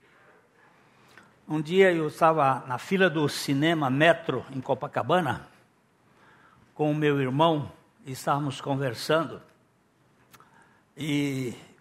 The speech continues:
falamos alguma coisa do Piauí, e de repente um senhor que estava atrás de nós disse, "Vocês conhecem o Piauí?"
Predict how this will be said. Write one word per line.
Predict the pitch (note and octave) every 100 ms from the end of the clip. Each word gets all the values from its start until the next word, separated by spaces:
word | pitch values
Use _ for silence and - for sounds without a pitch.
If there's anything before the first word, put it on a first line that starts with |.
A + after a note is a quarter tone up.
| _
falamos | D#3+ G3 G#3
alguma | F#3 D#3+ F#3 D#3+
coisa | F3 F3+ E3+
do | D3+
Piauí, | C3+ E3+ D3+ D3 F#3+ G3 - - _ _ _ _ _ _ _ _ _ _ _ _ _ _ _ _ _ - - _ _
e | D3
de | C#3+
repente | E3+ E3+ E3+ F3+ F3 F3+
um |
senhor | D#3+ - D3 D3+ D#3+ D#3
que | -
estava | - C#3+ C#3
atrás | C3 - D3 D3 B2
de | B2
nós | B2 C#3+ D3+ D3 -
disse, | B2+ C#3 C3+ - A#2+ G#2 _ _ _ _ _ _ _ _ _
"Vocês | E3 - B3 -
conhecem | G3 E3 G#3 G3+ F3+
o | C#3+
Piauí?" | D3+ C#3 C3 G3+